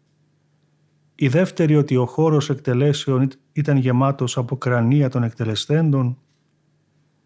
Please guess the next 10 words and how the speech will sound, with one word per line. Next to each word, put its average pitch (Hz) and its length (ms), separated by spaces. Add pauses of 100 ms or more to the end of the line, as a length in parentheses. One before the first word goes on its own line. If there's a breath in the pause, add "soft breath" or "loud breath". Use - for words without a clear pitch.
(460)
Και 143 180
η 131 100
τρίτη, 170 400
ότι 143 180
ο 127 120
χώρος 160 540
έμοιαζε 147 500
με 131 120
κρανίο 131 580
ανθρώπου, 131 720